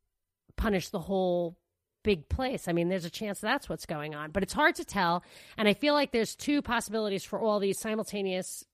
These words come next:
uprisings and stuff that we're fomenting. One is we've got people's eyes off the ball. And if these countries take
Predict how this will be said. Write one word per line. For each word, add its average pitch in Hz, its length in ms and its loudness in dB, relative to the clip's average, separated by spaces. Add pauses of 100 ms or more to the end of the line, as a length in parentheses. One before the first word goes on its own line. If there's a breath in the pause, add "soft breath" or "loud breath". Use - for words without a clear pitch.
(260)
uprisings 180 580 -4
and 175 100 -14
stuff - 280 -10
that 196 120 -6
we're 202 140 0
fomenting. 180 640 -2
One 247 200 0
is 208 280 -6
we've 185 160 0
got 190 240 -2
people's 202 320 -4
eyes 175 320 0
off 190 260 -2
the 208 80 -4
ball. 165 440 0 (880 soft breath)
And 214 360 6
if 294 320 2
these 233 380 0
countries 208 840 -2 (760)
take - 540 0